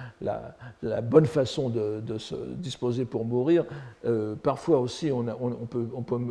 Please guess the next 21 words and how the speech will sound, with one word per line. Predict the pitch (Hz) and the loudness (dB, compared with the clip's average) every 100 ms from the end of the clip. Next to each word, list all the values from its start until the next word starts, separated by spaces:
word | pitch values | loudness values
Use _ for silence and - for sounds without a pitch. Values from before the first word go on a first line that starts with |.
| 113 | -4
on | |
peut, | 117 123 110 - 127 120 | -6 -4 -4 -6 -14 -10
on | - | -6
peut | 117 123 | -2 0
se | - | 0
mettre, | 123 131 127 123 | 2 2 0 -2
on, | 120 117 117 | -2 -2 -4
on | |
peut | 113 123 | 0 0
essayer | 120 127 120 | 2 0 -2
de | 120 | 0
se | 110 - | -4 -2
mettre | 113 117 113 | 0 0 -2
en, | 107 104 - 107 - | -8 -10 -12 -12 -10
en, | 120 | -10
en | |
position | 117 113 113 113 123 113 110 113 104 | -6 -4 -4 -6 -4 -6 -6 -16 -8
de, | - 110 101 | -6 -4 -4
de | 110 101 | -4 -8
prière, | - 131 139 160 | -4 0 6 6
de, | 139 107 | 6 0